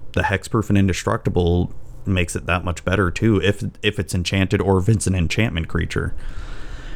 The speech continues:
Next up, we've got Lagona Band Storyteller for three and a white. It's a Centaur Advisor creature. That's a three four uncommon.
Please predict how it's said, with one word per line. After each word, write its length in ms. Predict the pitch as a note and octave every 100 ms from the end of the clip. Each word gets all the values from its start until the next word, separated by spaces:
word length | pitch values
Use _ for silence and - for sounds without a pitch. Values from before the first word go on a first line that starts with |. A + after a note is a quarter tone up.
| - -
Next 260 | A2+ -
up, 140 | D#3 -
we've 160 | C3+
got 200 | A#2+ A#2
Lagona 640 | G#2 A2+ A2 G#2 A2+ B2 B2
Band 320 | A2 A2 A2
Storyteller 800 | - - G2 F#2 F2+ G2 G#2 A2+
for 180 | - F#2
three 300 | - G#2 G#2
and 80 |
a 40 | G2+
white. 340 | F#2 F#2 F2+
It's 220 | F#2+ F#2 F#2+
a 160 | F2+
Centaur 580 | - - G#2+ G#2 A2+ G2+
Advisor 640 | F2+ F2 E2 F2 F2+ F#2
creature. 560 | G2+ - F#2+ F2 A#2 D3+ - - -
That's 140 | G2+
a 60 | G2
three 280 | - G2+ F#2+
four 320 | - G2 G#2
uncommon. 680 | F#2+ F#2 - E2+ F2+ A2+